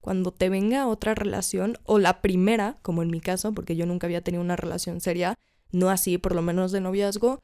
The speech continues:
cuando te llegue, ahí es donde vas a sanar de verdad.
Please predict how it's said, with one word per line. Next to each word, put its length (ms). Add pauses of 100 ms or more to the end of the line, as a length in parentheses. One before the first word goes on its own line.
(460)
cuando 280
te 160
llegue, 520 (420)
ahí 480
es 100
donde 200
vas 140
a 60
sanar 360
de 100
verdad. 400